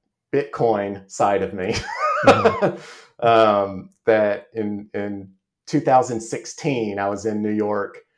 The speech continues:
Speaker 1: uh, for, to get a, a architecture award, uh, for a project I was working on. And I just happened to see a, "What is Bitcoin?" sign in the window.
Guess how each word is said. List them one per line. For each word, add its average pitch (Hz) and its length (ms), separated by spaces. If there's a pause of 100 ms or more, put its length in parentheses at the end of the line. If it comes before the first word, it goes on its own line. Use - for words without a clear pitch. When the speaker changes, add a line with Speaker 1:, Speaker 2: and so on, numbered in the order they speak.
(240)
Speaker 1:
uh, 95 300
for, 104 440
to 98 160
get 95 180
a, 92 200
a 85 280
architecture 104 600
award, 92 420 (280)
uh, 95 120
for 101 160
a - 40
project 104 420
I 95 60
was 90 160
working 110 260
on. 85 220
And 95 140
I 95 80
just 98 260
happened 104 280
to 92 80
see 101 400
a, 85 300 (300)
"What 110 180
is 110 220
Bitcoin?" 98 640 (120)
sign 104 460
in 98 80
the 92 100
window. 92 560